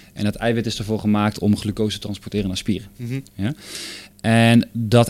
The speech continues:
Speaker 1: eiwit, dat wordt bij mensen die, ehm, hun flexibiliteit trainen, dus intermittent vasten, wordt dat tot achtendertig procent meer in het lichaam gevonden.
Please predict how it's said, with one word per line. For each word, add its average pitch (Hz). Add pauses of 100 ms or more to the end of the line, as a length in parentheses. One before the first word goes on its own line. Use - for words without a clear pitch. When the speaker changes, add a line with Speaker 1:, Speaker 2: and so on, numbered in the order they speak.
Speaker 1:
eiwit, 160 (300)
dat 110
wordt 113
bij 110
mensen 117
die, 107 (240)
ehm, 101
hun 107
flexibiliteit 107
trainen, 110
dus 98
intermittent 92
vasten, - (440)
wordt 120
dat 117
tot 117
achtendertig 127
procent 110
meer 113
in 95
het 110
lichaam 110
gevonden. 98